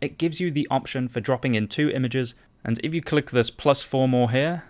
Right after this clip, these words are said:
you can see the options of adding either three, four, or five images. And you can actually change the dimensions. So what I'm going to do is drop a couple of saved images I have.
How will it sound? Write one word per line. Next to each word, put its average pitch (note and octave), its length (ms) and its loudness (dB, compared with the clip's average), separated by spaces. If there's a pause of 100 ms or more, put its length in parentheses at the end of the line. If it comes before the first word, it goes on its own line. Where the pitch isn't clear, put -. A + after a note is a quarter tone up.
(380)
you C#3 140 -2
can D3+ 200 0
see D3+ 140 0
the C#3+ 180 0
options A#2+ 400 0
of A2+ 200 0
adding G#2 380 0 (140)
either G#2 220 2
three, F3 460 2
four, C#3 280 4
or A2 160 4
five G#2 480 0
images. F#2+ 560 -4 (600)
And D#3 220 2
you D#3 100 0
can C3+ 160 0
actually A#2 320 0
change G2+ 380 -2
the A2 100 0
dimensions. F#2+ 800 -4 (680)
So F3+ 340 2
what D3 180 2
I'm D3+ 120 4
going D3 180 2
to - 100 -6
do B2 320 2
is A#2 180 -4
drop D3+ 320 -2
a C3 60 -8
couple - 260 -4
of G#2 100 -2
saved A#2+ 360 0
images G2+ 400 -2
I F#2+ 100 0
have. F#2 320 -4